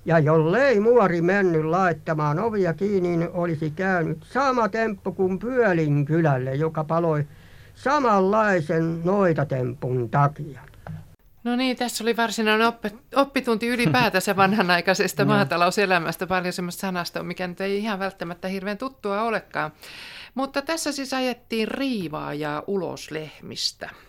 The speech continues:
Speaker 2: Oliko noituminen yleistä?
Speaker 3: No, oli kyllä hyvin tavallista, että,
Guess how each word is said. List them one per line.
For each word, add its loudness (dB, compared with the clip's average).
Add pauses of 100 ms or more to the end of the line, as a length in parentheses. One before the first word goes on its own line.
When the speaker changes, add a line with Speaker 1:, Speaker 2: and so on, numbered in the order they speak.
(520)
Speaker 2:
Oliko -6
noituminen -2 (160)
yleistä? -6 (840)
Speaker 3:
No, 0 (100)
oli 0
kyllä -4
hyvin -2 (460)
tavallista, -2
että, -4